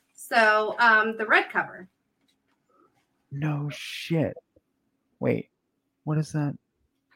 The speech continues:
Speaker 2: It's weird 'cause that cover almost looks like a s-, like the cover, like, uh, the way that has, like, the border around it, it almost seems like a screener copy or something.
Speaker 1: Yeah, it says all new bonus edition.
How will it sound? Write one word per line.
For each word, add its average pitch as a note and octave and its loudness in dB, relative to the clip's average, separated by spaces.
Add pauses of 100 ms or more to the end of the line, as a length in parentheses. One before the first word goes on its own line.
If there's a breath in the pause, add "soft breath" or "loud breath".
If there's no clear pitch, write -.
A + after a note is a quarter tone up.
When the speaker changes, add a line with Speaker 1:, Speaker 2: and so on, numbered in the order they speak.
(1040)
Speaker 2:
It's - 2
weird D3 10
'cause A#2+ 2
that D#3+ 8
cover D3 8
almost C3+ 8
looks C#3 -4
like B2+ 2
a - 6
s-, - -4 (260)
like B2 0
the A#2 2
cover, B2+ 4
like, A2+ 4
uh, A2+ 6
the C3 0
way C#3 10
that B2+ 10
has, B2+ 4
like, B2 2
the A#2 4
border B2 2 (120)
around D#3 6
it, C#3+ -2
it A#2 4
almost B2+ 2
seems B2 -2
like A#2 -2
a A2 -2
screener C3+ -2
copy - -6
or D#2 -6
something. - -12 (380)
Speaker 1:
Yeah, D#4+ 2
it A#3 -6
says C4+ 0
all C#4+ 2
new C4+ -6 (140)
bonus A3 0
edition. G3 -4